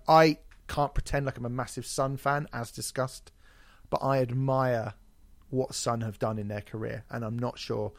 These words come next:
they, you can trace them back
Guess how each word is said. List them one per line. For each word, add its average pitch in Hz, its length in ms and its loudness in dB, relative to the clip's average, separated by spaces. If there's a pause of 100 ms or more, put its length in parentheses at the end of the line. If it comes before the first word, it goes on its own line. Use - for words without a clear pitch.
(360)
they, 110 540 -2 (300)
you 139 120 2
can 127 180 -4
trace 117 400 -2
them 107 300 -4
back - 380 -8